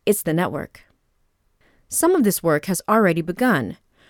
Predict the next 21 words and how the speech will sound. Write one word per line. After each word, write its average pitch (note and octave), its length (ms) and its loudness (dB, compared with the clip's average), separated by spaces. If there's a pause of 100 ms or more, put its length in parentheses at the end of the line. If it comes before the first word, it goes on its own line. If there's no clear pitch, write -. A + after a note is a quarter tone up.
(140)
Researchers F#3 680 2
are G3+ 100 0
employing A#3+ 400 2
tools G#3 440 0
that - 160 -4
use F3+ 180 -2
multiple G#3+ 400 0
electrodes F3 680 -2 (300)
to - 100 0
monitor C#4+ 380 4
activity G#3+ 500 -2
in G3+ 220 0
multiple A#3+ 400 0
areas F3 320 -2
of D3 100 -6
the D3 60 -8
brain E3+ 480 0 (100)
in G3+ 140 0
freely D#3 260 -4
moving D3+ 380 -4
animals, F#3+ 560 -2